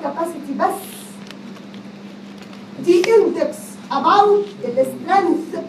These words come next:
of skeletal muscle. دي اندكس about مين؟ strength of skeletal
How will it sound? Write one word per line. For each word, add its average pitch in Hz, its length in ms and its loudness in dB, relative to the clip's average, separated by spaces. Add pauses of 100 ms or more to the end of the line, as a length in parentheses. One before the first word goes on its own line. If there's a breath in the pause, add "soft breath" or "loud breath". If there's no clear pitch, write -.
(100)
of 262 60 -4 (140)
skeletal 277 460 -6
muscle. 196 260 -10 (880)
دي 294 160 -6
اندكس 330 280 0
about 311 320 2
مين؟ 349 360 6 (420)
strength 427 440 6
of 302 160 0 (120)
skeletal 311 380 -2